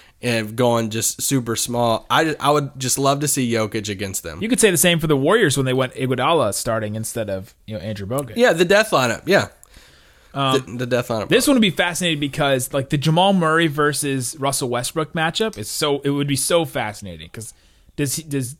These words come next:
Speaker 2: does Jamal Murray guard him? 'Cause Gary Harris probably takes James Harden, you know, guards him, and then you're asking Jamal Murray to try and take,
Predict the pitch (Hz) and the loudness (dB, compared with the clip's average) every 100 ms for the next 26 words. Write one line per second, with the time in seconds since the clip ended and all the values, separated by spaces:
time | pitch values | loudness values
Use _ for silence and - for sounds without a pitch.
0 | _ 127 120 - 139 156 156 151 147 139 | _ -10 -10 -8 -4 -2 0 0 0 0
1 | 123 135 156 156 143 113 113 135 135 135 | -2 -2 -2 -2 -2 -4 -2 -2 0 -2
2 | 135 143 131 127 131 117 - - _ _ | -2 -4 -2 -4 -4 -6 -10 -12 _ _
3 | _ 139 123 113 139 160 160 156 156 - | _ -4 -2 -2 2 2 2 0 -4 -8
4 | _ _ _ 131 127 139 135 131 143 156 | _ _ _ -8 -8 -4 -2 -2 -2 -2
5 | 151 131 131 127 120 117 _ _ _ _ | -4 -6 -4 -4 -4 -8 _ _ _ _
6 | 131 127 131 - 131 127 131 123 127 135 | -6 -2 -2 -4 -6 -2 -2 -2 -2 -2
7 | 127 131 120 117 - 139 127 - | -2 -4 -6 -6 -8 -4 -4 -6